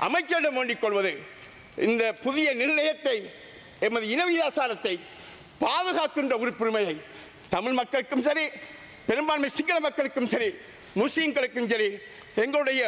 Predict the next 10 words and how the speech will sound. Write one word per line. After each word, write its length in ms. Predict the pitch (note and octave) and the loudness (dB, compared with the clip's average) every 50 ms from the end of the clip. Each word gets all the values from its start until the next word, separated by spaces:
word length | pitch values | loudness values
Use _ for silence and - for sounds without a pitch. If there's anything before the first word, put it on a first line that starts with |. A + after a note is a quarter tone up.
| G3+ F#3 G#3 | 0 0 0
உரிமையை 380 | A3+ - D#4 D4 C4+ C4+ A#3+ A#3 G3+ F3+ - - - - - - - - - - - C#3+ E3 | 2 2 2 4 2 2 0 0 -4 -8 -14 -16 -18 -18 -18 -18 -20 -20 -20 -14 -2 0 0
வென்றெடுப்பதிலே 680 | A#3+ D4+ D4+ - C#4 C#4 - - C4 A#3+ B3 A#3 A3 G#3 F3+ - - - F#3+ | 2 2 2 2 0 0 0 0 0 2 2 2 0 0 -2 -4 -4 -2 0
எமது 180 | A3 A#3+ A3+ G#3+ - - | 2 2 2 2 0 -2
கட்சி 280 | G#3+ - - - A#3+ A3+ G#3 G#3 - - - - - - - - - | -4 -2 -2 0 2 0 0 -2 -6 -14 -18 -20 -20 -20 -4 -2 0
அகில 220 | F#3 C#4+ D4+ D#4 D4+ | 2 2 2 2 2
இந்திய 160 | C#4+ C#4 C#4 A3+ | 2 0 0 -2
மக்கள் 240 | A3+ A3 - C#4 A3+ - - | -2 -2 -2 -2 -2 -2 -2
காங்கிரஸ் 400 | B3 C4+ C#4 C4+ C#4 C4 A#3+ - - - - - - - - - - - - - | 0 0 2 2 2 0 0 -4 -10 -16 -18 -18 -18 -20 -20 -20 -20 -4 0 2
இதை 160 | G#3+ B3 A#3+ A#3 A3+ - | 2 4 2 2 2 0
எல்லை 180 | B3 D#4+ F#4 F#4+ | 2 2 2 2